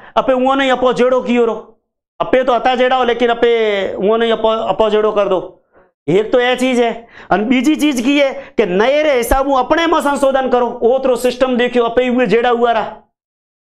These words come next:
ठीक है नी, अपे हुए जेड़ा हुआ रहा, अपे ही रोज जान लगा, अपे ही रोज यूनिफॉर्म में जान लगा, अपे ही रोज पढ़न लगा, अपे ही रोज क्लास में बैठन लगा। तो ये तरीके हूं वर्तमान योजना के अनुरूप बनाने के लिए नए में संशोधन और नए के आधार पर पुराने में संशोधन।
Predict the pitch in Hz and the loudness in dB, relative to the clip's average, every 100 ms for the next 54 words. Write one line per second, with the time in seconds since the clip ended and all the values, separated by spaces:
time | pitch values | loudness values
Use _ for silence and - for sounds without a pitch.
0 | _ - 233 254 269 - - 254 247 220 | _ -2 0 2 0 0 0 0 0 0
1 | 233 247 233 240 220 240 247 240 220 233 | 0 2 2 0 0 0 0 0 2 0
2 | 233 233 226 220 240 233 240 220 233 240 | 0 0 0 0 0 2 0 0 0 0
3 | 220 233 233 226 226 226 226 208 - - | 0 0 0 0 0 0 0 -2 -6 -8
4 | - 214 254 247 254 - 233 247 240 226 | -4 0 0 2 0 0 0 2 2 2
5 | 233 214 254 254 247 247 240 247 247 233 | 0 0 0 0 0 0 0 0 -2 0
6 | 240 233 233 - - _ _ _ _ _ | 0 0 0 -4 -10 _ _ _ _ _
7 | 226 240 349 349 269 262 214 262 247 247 | -2 0 2 0 0 -2 0 0 0 -4
8 | - _ _ - 120 208 202 302 330 320 | -10 _ _ -8 -4 -2 0 0 0 0
9 | 247 240 247 247 247 220 226 240 196 196 | 0 0 0 0 0 0 0 0 0 0
10 | 208 226 226 202 175 165 220 262 226 254 | 0 0 0 0 0 2 0 0 -2 -2
11 | 247 254 285 254 165 170 262 359 359 240 | 0 0 0 0 0 0 0 0 0 0
12 | 208 214 233 190 190 185 180 160 139 135 | 0 0 0 -2 0 0 0 -2 -2 -2
13 | 139 120 | -2 -4